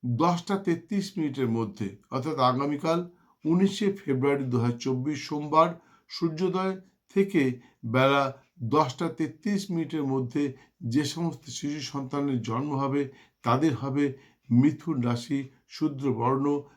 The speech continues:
মৃগশিরা নক্ষত্র, দেবগণ, সর্পযোনি, এবং বিংশোত্তরী মতে তাদের জন্ম হবে মঙ্গলের মহাদশায়। কিন্তু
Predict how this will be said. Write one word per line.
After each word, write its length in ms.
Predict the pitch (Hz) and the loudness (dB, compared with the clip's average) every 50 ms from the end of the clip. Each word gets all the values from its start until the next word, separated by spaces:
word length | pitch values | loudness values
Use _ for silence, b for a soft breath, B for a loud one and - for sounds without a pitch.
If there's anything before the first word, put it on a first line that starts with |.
| b b - | b b 0
মৃগশিরা 600 | 127 139 147 160 160 175 170 - - 170 160 131 | 2 4 6 6 4 4 0 -2 -2 -4 -2 0
নক্ষত্র, 640 | 117 131 135 131 - - 165 151 131 - 156 147 | 0 0 -2 -2 -6 -10 -10 -10 -8 -6 -4 -4
দেবগণ, 600 | 123 110 131 143 143 131 123 120 131 135 139 147 135 | -2 0 0 0 0 0 -2 0 0 0 0 0 -4
সর্পযোনি, 720 | 123 - - 135 135 123 123 - 135 127 143 143 151 156 156 - b b b b b b b | -10 -6 -6 -4 -4 -6 -6 -8 -6 -4 -4 -2 -2 -4 -6 -8 b b b b b b b
এবং 380 | 175 185 196 196 170 117 - - B B B B | 2 4 6 6 4 4 0 -4 B B B B
বিংশোত্তরী 760 | 120 113 120 151 165 165 170 - 190 185 190 - - 165 156 151 | -2 2 4 4 4 4 0 -2 -4 -4 -4 -4 -6 -4 -4 -4
মতে 280 | 147 139 135 135 139 | -4 -6 -6 -6 -6
তাদের 440 | 127 - - 117 131 147 156 143 120 | -6 -6 -4 -4 -4 -4 -4 -6 -6
জন্ম 360 | 98 - 107 127 139 139 131 | -8 -6 -6 -6 -6 -6 -6
হবে 300 | 135 139 131 131 135 131 131 b b b b b | -6 -6 -4 -4 -4 -6 -6 b b b b b
মঙ্গলের 560 | - 110 127 139 151 151 147 143 135 123 117 107 | -2 0 2 2 2 0 0 0 0 0 -2 -2
মহাদশায়। 580 | 104 101 101 101 98 104 101 - - 98 90 - b b b b b | -4 -4 -4 -4 -4 -6 -8 -8 -10 -10 -12 -12 b b b b b
কিন্তু 320 | - 190 190 175 - - | -2 0 0 0 0 -2